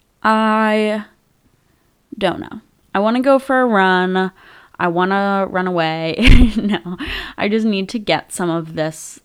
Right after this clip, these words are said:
these feelings out. And I've also just been feeling a lot less motivated to work out the past week. I think I just feel very, like, in limbo. I don't know. My motivation is just waning a lot.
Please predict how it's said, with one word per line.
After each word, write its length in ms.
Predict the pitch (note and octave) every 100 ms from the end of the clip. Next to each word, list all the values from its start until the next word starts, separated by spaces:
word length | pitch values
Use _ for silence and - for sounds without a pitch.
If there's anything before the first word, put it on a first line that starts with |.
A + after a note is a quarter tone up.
| -
these 260 | F3+ E3
feelings 600 | - - D3 D3 E3+ F3+
out. 480 | F#3+ F#3+ F#3+ F#3+ - - - - _ _ _
And 420 | G3+ G3+ G3 G3 G3
I've 160 | G#3 G3+
also 240 | G#3 G#3
just 220 | B3 C4+ -
been 180 | C#4
feeling 520 | B3+ - G3 G3 G3 G3+
a 100 | F#3
lot 260 | E3+ E3+
less 240 | F3 F3 -
motivated 680 | F3 E3+ E3 F3 E3+ E3+ -
to 160 | -
work 260 | E3 E3 D#3
out 260 | E3+ E3+
the 80 | -
past 440 | - G3+ G3+ - A3+
week. 420 | A3+ A#3 G#3+ - _ - - - _
I 60 | F#3+
think 340 | - G3 F#3+
I 140 | G3 F#3+
just 320 | F3+ F3 -
feel 1040 | - - F#3 F3+ F3 F3 F3 F3 F3 E3+ E3+
very, 800 | E3+ E3 E3+ E3+ E3+ E3+ E3+ E3+
like, 360 | D#3+ D#3+ - -
in 260 | F3 D#3
limbo. 880 | E3 F3+ F#3 F#3 F#3 F3+ F#3 F3+ F3+ - - - - _ -
I 100 | F#3+
don't 120 | F#3+
know. 160 | F3+ E3
My 160 | E3 F3
motivation 640 | F3 F#3 F#3 E3 - F3
is 80 | E3+
just 160 | E3+ E3+
waning 480 | E3 D#3+ D#3+ D#3+
a 120 | D#3+ D3+
lot. 520 | D#3 D#3+ D#3+ F3